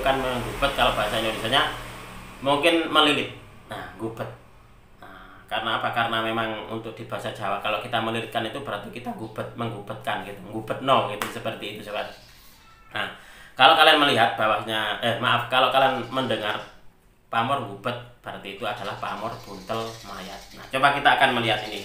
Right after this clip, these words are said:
eh, wujud dari pusakanya. Nah, ini pusaka yang sangat sederhana sekali. Dan ini juga termasuk pusaka patrem, Sobat. Termasuk pusaka patrem. Nah, seperti ini. Kita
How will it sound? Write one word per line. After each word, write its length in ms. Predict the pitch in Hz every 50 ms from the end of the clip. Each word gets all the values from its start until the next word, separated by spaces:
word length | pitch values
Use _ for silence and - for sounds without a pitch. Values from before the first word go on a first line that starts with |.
| - - - - - - - -
eh, 100 | 110 110 107
wujud 240 | 107 110 - 117 110 -
dari 320 | 104 101 98 95 101 101
pusakanya. 560 | 98 110 110 - 104 101 98 101 101 98 98
Nah, 80 | 98 - -
ini 300 | - 110 120 131 135 131 -
pusaka 400 | - 113 113 113 - 110 - 117
yang 160 | 113 104 107
sangat 240 | - 107 107 110 110
sederhana 400 | - 113 107 101 101 104 104 104
sekali. 400 | - - 117 120 123 185 233 - - - - - - - - - - - - - - - - - - - - - - - - - - - -
Dan 160 | - 156 139
ini 240 | 156 165 175 196 196
juga 320 | 185 185 - 147 147 -
termasuk 480 | 143 160 147 143 143 147 - 139 - -
pusaka 800 | - 147 135 113 - - 123 123 123 - 135 131 135 135 135 131 - -
patrem, 320 | 135 127 123 - 131 120 113 -
Sobat. 240 | - 107 101 95 - - - - - - - - - - - 120 113 107 107 -
Termasuk 480 | - 117 113 113 107 104 107 - 143 - - -
pusaka 560 | 123 120 113 117 117 107 - 117 113 113 107
patrem. 400 | 107 107 104 - - 135 147 175 196 - - - - - - - - - - - - - - -
Nah, 240 | - - - - -
seperti 480 | - 107 - - - - - - -
ini. 140 | - 95 - - - - - - - - - - - - - - - - - - - - - - - - - - -
Kita 80 | 131